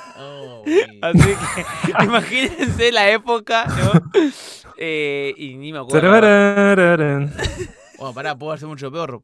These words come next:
Speaker 1: Pudo haber sido Lobezno.
Speaker 2: Lobezno.
Speaker 3: Lobezno.
Speaker 2: Re gallego, ¿no? Eh, sí, eso fue lo último. No, no, digamos, de hecho, me lo habían regalado, me lo regalaron para un cumpleaños y nada más. Y sí,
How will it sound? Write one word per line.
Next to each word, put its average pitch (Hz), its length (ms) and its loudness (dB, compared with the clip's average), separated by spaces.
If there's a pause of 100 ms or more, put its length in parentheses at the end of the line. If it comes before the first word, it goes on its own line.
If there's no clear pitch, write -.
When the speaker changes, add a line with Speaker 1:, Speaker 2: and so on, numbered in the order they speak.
Speaker 1:
Pudo 147 140 -10
haber 139 120 -8
sido 143 220 -10
Lobezno. 123 640 -12 (180)
Speaker 2:
Lobezno. 185 1040 -6 (480)
Speaker 3:
Lobezno. 127 1200 -4 (480)
Speaker 2:
Re 151 200 -12
gallego, 131 500 -10
¿no? 117 160 -20 (500)
Eh, 117 580 -10
sí, 175 220 -10
eso 185 160 -8
fue 196 120 -12
lo 180 100 -8
último. 208 440 -14
No, 156 220 -18
no, 78 380 -20
digamos, 120 320 -16
de 123 60 -10
hecho, 139 140 -14
me 123 80 -14
lo 120 60 -14
habían 127 120 -14
regalado, 110 680 -8
me 95 300 -20
lo 101 80 -14
regalaron 113 240 -12
para 117 140 -14
un 123 60 -20
cumpleaños 110 600 -18
y 107 60 -20
nada 101 180 -18
más. 123 320 -18 (720)
Y 110 200 -18
sí, 139 420 -18